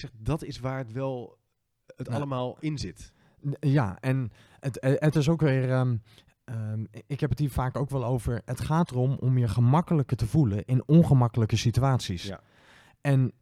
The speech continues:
Speaker 2: als er emoties op, in, in elk gesprek heb je een emotionele lading.
Speaker 1: Ja.
Speaker 2: En dat maken we nou eenmaal lastig bespreekbaar.
Speaker 1: Ja.
Speaker 2: Dat is inherent weer aan mens zijn.
Speaker 1: Ja.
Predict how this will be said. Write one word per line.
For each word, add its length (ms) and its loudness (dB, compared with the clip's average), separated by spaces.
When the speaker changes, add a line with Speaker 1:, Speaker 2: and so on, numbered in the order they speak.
Speaker 2:
als 220 2
er 60 -4
emoties 640 4
op, 200 4
in, 280 2
in 180 2
elk 200 2
gesprek 480 0
heb 200 0
je 80 4
een 80 6
emotionele 580 4
lading. 460 0
Speaker 1:
Ja. 140 -10
Speaker 2:
En 140 -2
dat 180 2
maken 420 4
we 60 4
nou 120 2
eenmaal 240 4
lastig 380 0
bespreekbaar. 680 2
Speaker 1:
Ja. 100 -4
Speaker 2:
Dat 140 0
is 200 -4
inherent 560 4
weer 240 2
aan 320 0
mens 400 2
zijn. 400 -2
Speaker 1:
Ja. 140 -10